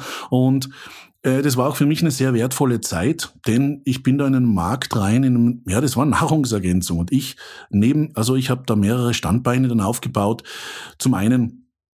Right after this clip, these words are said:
meine Tantiemen, aus denen ich, ähm, passives Einkommen erziele. Und da komme ich noch, noch mal drauf, warum ich das jetzt anspreche. Äh, und gleichzeitig dann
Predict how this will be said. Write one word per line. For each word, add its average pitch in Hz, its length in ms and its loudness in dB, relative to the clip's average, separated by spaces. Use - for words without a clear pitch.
meine 110 300 2
Tantiemen, 120 640 2
aus 113 300 -6
denen 123 340 2
ich, 131 320 -6
ähm, 110 300 2
passives 120 500 -2
Einkommen 113 480 0
erziele. 113 500 0
Und 120 140 0
da 104 40 -4
komme 123 280 0
ich 127 80 -6
noch, 113 260 0
noch 107 240 2
mal 95 140 2
drauf, 87 360 -2
warum 117 200 2
ich 117 80 -2
das 98 180 -4
jetzt 95 160 -8
anspreche. 127 760 0
Äh, 127 220 2
und 135 220 0
gleichzeitig 131 640 -2
dann 117 400 0